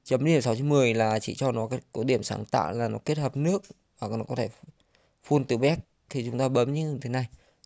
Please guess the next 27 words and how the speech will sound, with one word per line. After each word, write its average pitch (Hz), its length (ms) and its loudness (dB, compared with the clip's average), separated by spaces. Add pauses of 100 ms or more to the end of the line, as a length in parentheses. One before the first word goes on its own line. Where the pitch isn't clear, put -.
Nhưng 131 80 -6
thực 123 160 -2
ra 139 200 4
thì 127 100 -2
mình 113 160 -2
thấy 110 140 -4
tác 139 140 -2
dụng 139 140 0
của 104 80 -2
nó 117 120 -2
không 123 200 -4
là 120 80 2
lớn 120 300 0
lắm. 113 200 -4 (220)
Cái 127 80 -2
nhiệt 135 220 2
của - 80 -6
nó 113 460 0 (200)
không 147 140 -2
được - 180 -6
cao 131 240 2 (600)
và 113 120 0
nó 113 80 -2
không 135 160 -4
được 127 120 0
chính 113 180 -6
xác. 160 240 -4